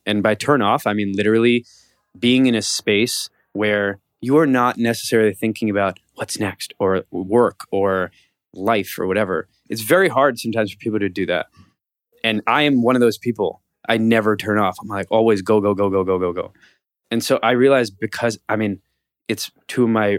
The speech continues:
really close friends' weddings back to back in Mexico, of all places. Like, I'm like, naturally, I just,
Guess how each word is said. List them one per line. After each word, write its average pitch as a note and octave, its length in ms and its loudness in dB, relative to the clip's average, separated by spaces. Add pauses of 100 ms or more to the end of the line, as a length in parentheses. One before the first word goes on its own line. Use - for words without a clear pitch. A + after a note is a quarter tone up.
really G#2 300 -2
close G2+ 260 -4
friends' F#2 300 -4
weddings F2+ 380 -2
back F2 280 -4
to - 80 -16
back F2 240 -4
in E2+ 100 -10
Mexico, F#2+ 540 -4
of F2+ 100 -2
all F2+ 160 0
places. G2 480 -6
Like, F2+ 140 -4
I'm F2+ 100 -8
like, F2 240 -8 (580)
naturally, A#2 500 0
I G2 100 0
just, - 240 -6